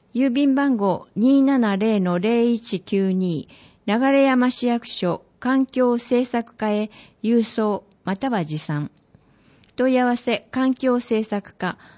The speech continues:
電話零四七一五零の六零八三。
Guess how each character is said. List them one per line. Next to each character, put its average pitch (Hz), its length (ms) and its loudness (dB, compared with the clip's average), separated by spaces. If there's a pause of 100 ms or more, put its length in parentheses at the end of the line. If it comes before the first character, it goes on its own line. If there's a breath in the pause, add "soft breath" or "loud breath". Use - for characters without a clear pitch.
(120)
電 214 220 0
話 202 120 2
零 247 320 2
四 214 380 -2
七 240 320 2
一 254 260 -2
五 208 240 2
零 202 280 0
の 160 260 -4
六 196 340 -4
零 226 240 0
八 170 300 -8
三。 156 340 -6